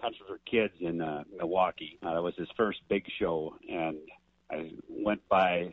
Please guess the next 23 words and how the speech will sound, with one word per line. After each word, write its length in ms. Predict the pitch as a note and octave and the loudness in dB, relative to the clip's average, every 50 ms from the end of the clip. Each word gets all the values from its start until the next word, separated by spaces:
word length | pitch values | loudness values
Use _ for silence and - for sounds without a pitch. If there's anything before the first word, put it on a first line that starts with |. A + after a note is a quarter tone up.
| - - - | -8 -6 0
Sparta, 320 | - A#2 F#2 F2 F2 F2 | 2 4 4 4 4 2
and 100 | F2 F2 | 0 0
I 60 | F2 | -2
thought, 180 | F2+ A2 G#2+ G#2 | -4 -4 -4 0
"Well, 120 | A#2 C3+ | 2 2
I'm 80 | C#3+ - | 2 2
gonna 140 | - G#2+ G#2 | 0 -4 -4
call 300 | - - G2 F2+ F2+ F2 | -2 0 0 2 2 0
up 160 | E2+ E2+ - _ - - | 0 -2 -4 _ -14 -10
Cal 140 | - F#2+ F#2 | -6 -6 -4
ninety-seven 640 | F2+ F2 E2+ D#2 D#2 D#2 - - G#2 G2+ G2 E2+ E2+ | -4 -4 -6 -6 -8 -10 -4 0 0 0 0 0 -4
and 100 | D#2+ D#2+ D#2+ E2+ | -8 -10 -12 -8
have 140 | G2 F#2 - | -6 -6 -6
them 100 | - _ - | -8 _ -8
play 120 | F2 D#2 D2+ - | -6 -6 -4 -4
Home." 220 | F#2+ F#2+ F#2+ F2 - - - | -4 -4 -4 -6 -6 -2 0
They 120 | G2 F2 | 0 0
played 340 | - - A2 G#2 F#2+ F#2+ - | 2 2 2 4 4 2 0
the 80 | F2 E2 - | -4 -6 -2
song, 320 | - G#2 G2 G2+ G2 F2 E2 | 0 2 4 4 4 2 2
and 100 | D#2 E2+ | 0 0
I, 140 | E2+ F2+ - | 0 0 0
I 200 | - F#2+ G2 G2 | 0 0 0 0